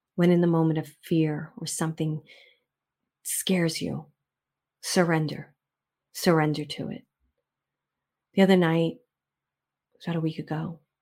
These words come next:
I was in one of those moments. I was in the kitchen, and the fear wanted to take over. And I went, "No, I'm making great choices.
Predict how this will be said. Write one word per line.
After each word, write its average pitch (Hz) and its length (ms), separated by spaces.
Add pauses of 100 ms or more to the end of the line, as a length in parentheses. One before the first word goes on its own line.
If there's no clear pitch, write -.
(1160)
I 165 100
was 175 160
in 170 100
one 170 120
of 165 80
those 156 200
moments. 156 580 (1400)
I 170 40
was 160 120
in 170 100
the 160 80
kitchen, 160 540 (840)
and 165 100
the 160 60
fear 185 440
wanted 151 280
to 147 100
take 151 240
over. 151 440 (1600)
And 185 80
I 185 40
went, 190 140
"No, 190 440 (880)
I'm 170 120
making 196 340
great 190 520
choices. - 800